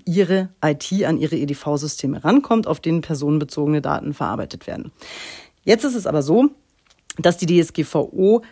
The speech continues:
wirklich sehr digital denkt. In ihrer Kanzlei passiert aber nicht alles digital, sondern es gibt eben auch ein analoges Leben.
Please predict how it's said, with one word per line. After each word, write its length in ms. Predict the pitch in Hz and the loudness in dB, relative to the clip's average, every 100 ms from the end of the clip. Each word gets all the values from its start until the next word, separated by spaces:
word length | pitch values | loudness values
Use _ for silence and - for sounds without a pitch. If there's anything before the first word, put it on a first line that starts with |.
| _ | _
wirklich 360 | 156 196 208 180 | 0 0 0 -2
sehr 220 | - 170 | 2 4
digital 760 | 156 147 147 - - 147 143 139 | 2 -2 -6 -6 -4 0 0 0
denkt. 280 | 143 139 147 | -2 -4 0
In 80 | |
ihrer 220 | 147 170 170 | 2 2 2
Kanzlei 380 | 170 156 147 | 0 2 0
passiert 460 | 143 139 - 196 - | 0 -4 2 4 4
aber 180 | 156 151 | 2 4
nicht 320 | 156 - - | 2 0 -2
alles 200 | 143 139 | -2 -2
digital, 540 | 156 143 - 151 170 | -6 -8 -2 2 2
sondern 320 | 160 151 165 143 | 2 2 2 0
es 140 | - | -4
gibt 200 | 156 - | -6 -2
eben 200 | 160 160 | -2 0
auch 160 | 151 - | -2 -2
ein 280 | 156 156 | -2 -2
analoges 600 | - 156 156 151 160 160 | 0 0 2 0 0 -2
Leben. 420 | 143 143 160 147 | -4 -6 -4 -6